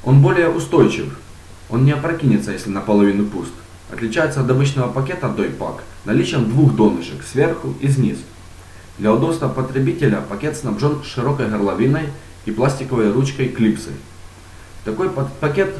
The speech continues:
возможно налить на двадцать процентов больше содержимого, чем в обычный пакет дойпак,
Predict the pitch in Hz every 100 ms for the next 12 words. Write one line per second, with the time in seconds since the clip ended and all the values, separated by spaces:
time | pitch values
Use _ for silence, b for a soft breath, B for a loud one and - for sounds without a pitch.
0 | - 107 110 147 143 131 135 165 120 101
1 | 147 143 135 117 151 139 131 127 123 107
2 | - 98 101 - 87 82 80 - 135 127
3 | 104 135 - 135 - 104 143 127 110 120
4 | - -